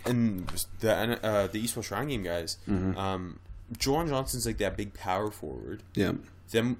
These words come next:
Speaker 1: then we've got, uh, your guy, Isaiah Wright, who's kind of this
Speaker 2: <laughs> Yeah.
Speaker 1: Uh, him and Joe Reed. Joe Reed's my guy. Isaiah Wright's your guy. They're both kind of almost built like running backs with this big return specialist upside.
Speaker 2: Yep.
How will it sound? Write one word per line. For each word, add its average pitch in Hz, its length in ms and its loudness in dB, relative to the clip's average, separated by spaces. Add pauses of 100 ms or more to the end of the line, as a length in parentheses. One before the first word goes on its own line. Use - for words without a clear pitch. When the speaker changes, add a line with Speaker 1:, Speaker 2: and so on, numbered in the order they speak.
Speaker 1:
then 113 240 0
we've 131 180 0
got, 120 440 2
uh, 92 520 -2 (140)
your 101 300 2
guy, 101 280 6
Isaiah 104 340 4
Wright, 98 380 2
who's 104 220 -2
kind 107 200 -2
of 98 160 -4
this 95 520 0
Speaker 2:
<laughs> - 20 -20
Yeah. 143 240 0 (920)
Speaker 1:
Uh, 147 180 6
him 175 200 4
and 320 140 6
Joe 127 160 4
Reed. 113 360 2
Joe 110 120 4
Reed's 147 300 0
my 101 180 2
guy. 104 320 4
Isaiah 98 300 2
Wright's 113 280 -2
your 92 100 -2
guy. 87 240 0 (260)
They're 120 100 2
both 113 360 0
kind 151 220 -2
of 131 120 -2
almost 110 360 -2
built 92 220 -2
like 98 240 -2
running 90 340 -4
backs - 340 -8
with - 100 -12
this 95 140 -6
big 104 340 -4
return 101 400 -6
specialist 104 520 -4
upside. 110 440 -2
Speaker 2:
Yep. 98 180 0